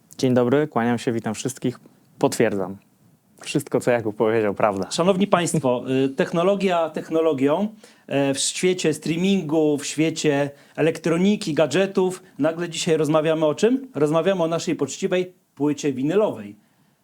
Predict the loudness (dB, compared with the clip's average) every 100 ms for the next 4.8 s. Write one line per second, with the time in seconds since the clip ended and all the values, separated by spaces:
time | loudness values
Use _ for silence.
0 | _ _ _ -6 -2 -2 -4 -8 -6 -4
1 | -2 -4 -6 -10 -10 -6 -2 0 0 -2
2 | -4 -6 _ _ _ _ _ -6 -2 -2
3 | -4 -6 -4 -2 0 0 0 -2 -2 -2
4 | -2 -4 -4 -2 0 -2 -8